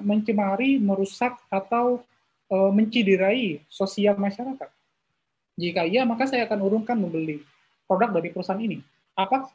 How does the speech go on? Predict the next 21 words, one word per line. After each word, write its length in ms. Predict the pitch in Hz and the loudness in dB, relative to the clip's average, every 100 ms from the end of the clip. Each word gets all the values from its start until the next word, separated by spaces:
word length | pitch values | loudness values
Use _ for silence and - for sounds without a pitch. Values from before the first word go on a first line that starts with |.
| - | -6
perusahaan 300 | 240 240 220 | -4 -2 -2
ini 260 | 190 247 294 | 0 0 0
ketika 320 | 226 214 208 | -2 0 0
saya 160 | 208 | 0
beli 240 | 190 220 277 | 0 0 0
produknya, 640 | 220 170 160 226 269 262 240 _ _ _ _ _ - | 0 -2 -4 -2 0 -2 -4 _ _ _ _ _ -6
itu 480 | 214 247 294 247 | -4 -2 0 -2
ki-, 240 | - 220 - | -4 -8 -6
kita 240 | - 269 | -2 0
pernah 320 | 311 277 226 | 2 4 4
membaca, 560 | 196 180 214 262 247 208 | 4 2 0 0 0 -4
eh, 400 | - 190 190 190 196 | -4 0 2 0 0
informasi 560 | 233 233 226 214 214 247 | 0 2 2 2 2 0
buruk 320 | 190 262 262 - _ _ _ _ _ _ - | 2 2 0 -2 _ _ _ _ _ _ 0
tentang 480 | 202 208 247 254 | 0 2 0 0
perusahaan 320 | 233 220 220 233 | -2 -2 -2 -2
ini. 240 | 254 147 | -2 -2
Katakanlah 400 | - 165 175 220 | -6 -4 -2 -2
perusahaan 240 | 220 202 | -2 -4
ini 160 | 190 226 | 0 0
menjadi, 480 | 208 170 160 214 | 0 0 0 0